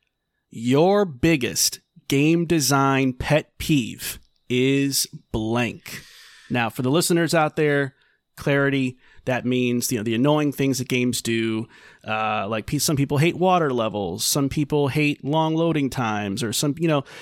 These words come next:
things that those, those little nagging annoyances. That's kinda what we're going for here. So, Pablo,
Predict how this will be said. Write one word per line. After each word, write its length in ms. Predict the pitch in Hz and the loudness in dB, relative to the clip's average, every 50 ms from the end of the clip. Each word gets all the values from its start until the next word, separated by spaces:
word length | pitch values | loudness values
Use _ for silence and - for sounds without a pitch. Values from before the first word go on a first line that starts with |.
| - - | -18 -2
things 280 | - - 190 196 185 - | 2 2 4 4 4 2
that 140 | 175 165 151 | 2 2 2
those, 220 | 156 151 135 131 | 2 2 2 0
those 200 | 147 139 131 120 | 0 0 2 2
little 140 | 156 175 175 | 2 4 4
nagging 420 | 151 143 143 143 147 139 131 135 | 4 4 4 4 2 2 0 0
annoyances. 580 | 127 120 117 113 104 101 98 87 - - 90 87 | 0 0 0 -2 -2 -4 -4 -4 -6 -6 -4 -2
That's 200 | - 139 139 - | -2 -2 -2 -2
kinda 200 | - 156 143 143 | -2 -2 0 0
what 100 | 135 120 | 0 0
we're 80 | 117 117 | 0 -2
going 220 | 113 113 107 98 | -2 -2 -2 -4
for 180 | - - 98 95 | -4 -8 -8 -6
here. 160 | 120 101 95 | -6 -6 -4
So, 160 | - - 127 | -2 -4 -2
Pablo, 500 | 117 - 156 151 147 143 147 143 139 139 | 0 0 2 2 2 2 2 0 0 0